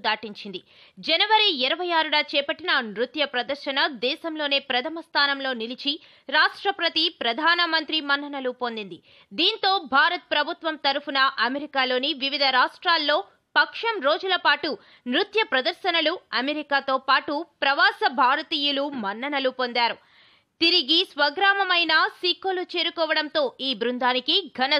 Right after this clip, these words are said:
సన్మానం లభించింది. శ్రీకాకుళంలో పుట్టి పెరిగిన మాస్టర్ శ్రీకాంత్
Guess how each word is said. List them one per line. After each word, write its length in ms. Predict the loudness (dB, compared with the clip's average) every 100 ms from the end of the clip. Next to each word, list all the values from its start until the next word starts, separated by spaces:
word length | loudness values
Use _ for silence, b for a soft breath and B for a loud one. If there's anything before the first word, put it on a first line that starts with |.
| 0
సన్మానం 440 | -2 -2 -4 -4 -2
లభించింది. 480 | -4 -4 -8 -8 -8 -10 b b b
శ్రీకాకుళంలో 720 | 0 2 2 2 2 2 2 0 0
పుట్టి 260 | -4 -2 0
పెరిగిన 340 | 0 0 2 4 4
మాస్టర్ 480 | 2 2 0 -4 -4
శ్రీకాంత్ 500 | -2 -2 2 2 4